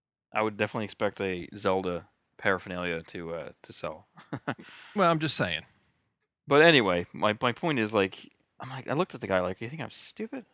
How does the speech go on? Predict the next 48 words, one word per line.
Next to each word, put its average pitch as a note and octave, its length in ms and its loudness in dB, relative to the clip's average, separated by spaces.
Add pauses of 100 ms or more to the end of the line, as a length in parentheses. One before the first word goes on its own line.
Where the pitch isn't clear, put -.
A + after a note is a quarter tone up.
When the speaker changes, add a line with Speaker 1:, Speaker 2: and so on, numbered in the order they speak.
(120)
Speaker 1:
I'm F3+ 120 -10
not G3 100 -12
gonna - 140 -10
pre-order G2+ 340 -2
just G2 120 -10
for F#2 100 -8
a - 40 -12
fucking - 320 -16
money F#2 200 -12
clip. - 200 -14
I - 40 -16
don't G3 180 -16
care. G#2+ 400 -4 (560)
I F3 40 -20
don't - 80 -20
care F#2+ 120 -8
about F2+ 120 -10
a E2+ 40 -16
money F2+ 200 -10
clip." E3+ 140 0
Speaker 2:
But F3 240 4 (460)
Speaker 1:
I E3 40 -8
don't F3+ 120 -6
use F#3+ 240 -8
cash. F#3+ 420 -2
I F#3 80 -4
just F#3 160 -10
got F3+ 140 -2
done F3 140 -2
telling F#3+ 240 -4
you C3 80 -4
I - 20 -6
don't A2 140 -6
use F#2 160 -14
cash. F2 260 -6
Speaker 2:
Right. D#3+ 200 4
Speaker 1:
I'm A2+ 60 -4
gonna C3 100 -10
use C3 120 -10
my C3+ 80 -8
credit D#3+ 240 -4
card E2+ 300 -8 (280)
<laughs> E3 380 4
or D#3+ 80 0
my C#3 100 0
debit D3 280 0
card. F2+ 200 -6
Speaker 2:
Right, C#3+ 200 0